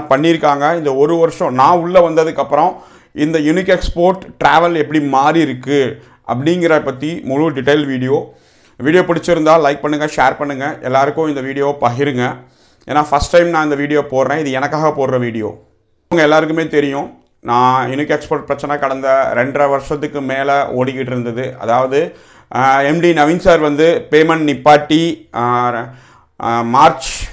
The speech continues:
டூ தௌசண்ட் டுவெண்ட்டி டூலேயே பேமெண்ட் நிப்பாட்டிட்டாரு, முப்பத்தொன்னு மார்ச்சோட நிப்பாட்டிட்டாரு. அதுக்கப்புறம் அவர் கம்பெனி சைடுல இருந்து ஒரு ரூபா பேமெண்ட் வரல.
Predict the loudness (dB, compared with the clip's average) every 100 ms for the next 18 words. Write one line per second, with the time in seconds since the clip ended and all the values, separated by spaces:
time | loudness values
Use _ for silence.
0 | -8 -2 0 2 0 0 -2 -2 -4 -2
1 | 0 0 0 -2 -2 -6 -2 0 0 -2
2 | -2 -4 -6 -6 -4 -4 -2 -4 -4 -4
3 | -4 -4 -4 -2 -2 -4 -6 -20 _ -2
4 | 0 2 4 4 4 4 0 0 0 0
5 | 0 0 2 2 2 2 4 4 4 2
6 | 2 0 -2 0 0 2 0 0